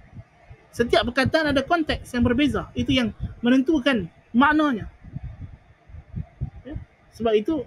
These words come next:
perkataan yang kita kena tahu daripada perkataan ialah muradul mutakallim. Kehendak orang yang bercakap.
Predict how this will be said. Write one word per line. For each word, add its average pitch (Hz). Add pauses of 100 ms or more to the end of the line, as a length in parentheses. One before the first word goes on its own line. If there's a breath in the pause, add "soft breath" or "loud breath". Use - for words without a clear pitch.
perkataan 247
yang 233
kita 233
kena 226
tahu 339
daripada 269
perkataan 277
ialah 269
muradul 269
mutakallim. 269 (1900)
Kehendak 277
orang 269
yang 262
bercakap. -